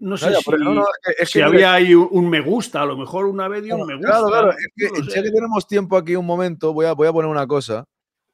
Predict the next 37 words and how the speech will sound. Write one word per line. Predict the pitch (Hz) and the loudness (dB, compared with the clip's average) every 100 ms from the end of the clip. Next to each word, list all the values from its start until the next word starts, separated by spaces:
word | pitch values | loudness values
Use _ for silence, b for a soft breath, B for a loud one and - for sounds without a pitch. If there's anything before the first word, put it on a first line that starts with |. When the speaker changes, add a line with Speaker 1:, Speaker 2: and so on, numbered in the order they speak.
| _ _ - | _ _ -8
Speaker 2:
voy | 135 | -4
a | |
poner | 143 139 | -2 -2
una | 120 | 0
cosa, | 127 - 110 - _ _ | -2 -2 -6 -6 _ _
el | 104 98 | -10 -8
quinto | 139 143 135 | -8 -4 0
grande, | 135 139 117 110 - _ _ _ _ _ _ _ | 2 0 -2 -8 -10 _ _ _ _ _ _ _
el | 98 | -16
quinto | 110 135 143 | -8 -6 0
grande, | 139 143 131 120 - _ _ _ _ _ _ _ _ _ | 0 0 0 -4 -6 _ _ _ _ _ _ _ _ _
¿vale? | 98 110 123 - _ _ _ _ _ _ _ _ _ _ _ _ _ _ _ _ _ _ - | -4 -2 -2 -6 _ _ _ _ _ _ _ _ _ _ _ _ _ _ _ _ _ _ -14
No, | 123 127 - | -10 -8 -4
el | 120 120 | -2 0
episodio | 110 - 147 160 156 | -2 0 2 2 2
uno | 160 170 | 2 2
lo | 147 | 2
he | |
subido | 135 135 127 | 0 0 2
dos | 107 107 | 0 0
veces, | 180 - 80 78 _ _ _ | -4 -4 -12 -16 _ _ _
pero | 101 98 | -6 -4
puedo | 90 120 | -2 -2
buscar | 127 139 | 0 0
el | |
episodio | 123 135 131 131 | 0 -4 0 0
uno | 147 156 | 0 -2
la | 120 110 | 0 0
vez | 120 | 0
que | 135 | -4
se | 110 | -8
colgó, | - 76 73 | -10 -8 -10
¿no? | 73 | -10
Entonces | 90 107 | -6 -4
el | 110 | -2
episodio | 98 123 131 131 | -2 0 2 2
uno | 131 127 | -2 -8